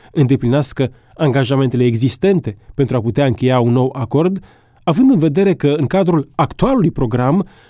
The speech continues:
mai multe reforme structurale nu au fost finalizate conform graficului stabilit, relatează în comunicat de presă remis de administrația prezidențială. De asemenea, experții femei,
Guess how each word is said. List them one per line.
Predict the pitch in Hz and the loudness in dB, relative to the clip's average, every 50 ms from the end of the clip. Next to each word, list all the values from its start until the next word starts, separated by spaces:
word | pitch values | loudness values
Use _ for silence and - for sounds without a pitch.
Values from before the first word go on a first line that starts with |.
| - - | -12 -6
mai | - 156 | -2 0
multe | 190 233 254 - 220 | 0 0 0 0 0
reforme | 196 170 - - 190 196 170 143 143 143 139 - | 0 0 0 0 0 0 2 2 0 0 -2 -8
structurale | - - - 147 143 - - 135 143 165 165 160 156 143 131 - - _ _ _ | -14 -10 -6 -6 -6 -4 -2 -2 0 2 2 2 2 0 -2 -6 -14 _ _ _
nu | - 156 208 240 214 | 0 2 2 2 2
au | 131 | 0
fost | - - 160 160 - - - | 0 0 0 0 -2 -2 -6
finalizate | - - 139 139 123 120 110 147 156 139 156 - | -4 0 0 2 2 0 0 -2 -2 -2 -2 -2
conform | - 135 113 98 - - 135 135 127 - - - - - | -2 -2 -6 -6 -4 -4 -2 -2 -2 -4 -8 -20 -20 -12
graficului | - 113 131 143 131 - 139 127 - 135 127 | -6 -2 -2 -2 -2 -2 -4 -4 0 0 0
stabilit, | 117 - - 135 123 120 139 160 170 - - - - | 0 0 -2 -2 -2 0 0 0 0 -2 -4 -6 -6
relatează | - 135 131 127 120 147 147 139 - 135 | -2 -2 0 0 0 0 -2 0 0 -4
în | 107 | -4
comunicat | - 117 110 117 117 110 131 123 | -4 -4 -4 -2 -2 -2 -2 -2
de | 117 117 | -2 -2
presă | - 127 135 127 - 139 123 | -2 -2 -2 -2 -2 -2 -2
remis | 120 113 123 131 120 110 | 0 0 0 0 0 0
de | 117 127 - | -4 -6 -4
administrația | - 123 117 117 107 104 - - 131 120 - - 120 104 | -4 -4 -2 0 -2 -2 -2 -2 -4 -4 -2 -2 -4 -2
prezidențială. | - 123 123 110 110 110 120 117 101 - - 135 113 101 98 - _ _ _ _ _ - - - - - - - - - - - - - _ _ _ - | 0 -2 -2 -2 -2 -2 -2 -2 -2 -2 -2 -2 -2 -4 -6 -12 _ _ _ _ _ -20 -20 -20 -20 -20 -20 -20 -20 -20 -20 -20 -20 -20 _ _ _ -6
De | 139 131 156 | -2 -2 0
asemenea, | 151 135 - 165 165 175 185 196 214 214 202 - - - - _ - - | 0 -2 0 0 2 2 2 2 0 0 -2 -6 -10 -20 -20 _ -12 -6
experții | - 156 - - - 208 226 214 - 160 | -6 -6 -4 -4 -2 -2 -2 0 -2 -4
femei, | - - - 160 151 147 147 151 180 202 196 | -2 0 0 2 2 4 2 2 2 0 -4